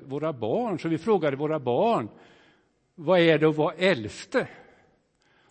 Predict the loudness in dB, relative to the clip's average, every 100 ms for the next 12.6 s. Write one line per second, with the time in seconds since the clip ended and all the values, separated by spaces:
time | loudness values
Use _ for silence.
0 | -4 -2 0 0 0 -2 0 0 0 -2
1 | -4 -4 -6 -6 -6 -6 -8 -14 -12 -10
2 | -8 -8 -10 _ _ _ _ _ _ _
3 | _ _ _ _ -10 -8 -8 -10 -18 _
4 | -6 -2 0 2 2 0 -10 -20 _ _
5 | _ -12 2 6 6 6 6 4 2 -2
6 | 0 0 0 -4 -12 -2 -2 -2 -6 -4
7 | 0 0 0 -2 -4 -4 -6 -4 -4 -6
8 | -20 -20 _ 0 2 6 6 6 2 2
9 | 2 0 -2 -2 0 0 2 2 2 4
10 | 4 2 2 2 -2 -10 -20 -20 _ _
11 | _ _ _ _ -2 0 2 2 2 2
12 | -2 -4 -10 -14 -18